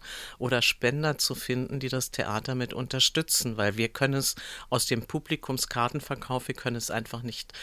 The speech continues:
leisten. Ansonsten können wir nicht sehr viel machen. Wir machen hier auch, äh, Mietvorstellungen, wo die Leute hier oben noch essen und trinken, aber das ist nicht so viel Geld, dass wir uns damit retten könnten.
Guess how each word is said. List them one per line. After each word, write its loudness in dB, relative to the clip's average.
leisten. 4
Ansonsten 2
können 2
wir 6
nicht 2
sehr 2
viel -2
machen. 6
Wir 6
machen 4
hier 2
auch, -2
äh, 0
Mietvorstellungen, 6
wo 2
die 2
Leute 6
hier 4
oben 2
noch 4
essen 4
und 2
trinken, 4
aber 4
das 4
ist 2
nicht 4
so 6
viel 2
Geld, 6
dass 2
wir 0
uns -2
damit 4
retten 2
könnten. -4